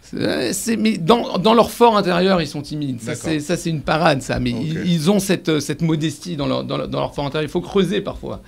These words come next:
Speaker 2: Ouais.
Speaker 1: Et donc, on, c'est pas pour rien qu'Akadosh Baruch Hu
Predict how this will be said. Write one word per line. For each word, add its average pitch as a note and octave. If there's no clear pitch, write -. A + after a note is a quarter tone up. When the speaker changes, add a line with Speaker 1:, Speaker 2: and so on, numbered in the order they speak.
Speaker 2:
Ouais. G#2+
Speaker 1:
Et D3
donc, A#3
on, F3+
c'est -
pas G3
pour G3+
rien A3
qu'Akadosh D#3+
Baruch D3+
Hu A3+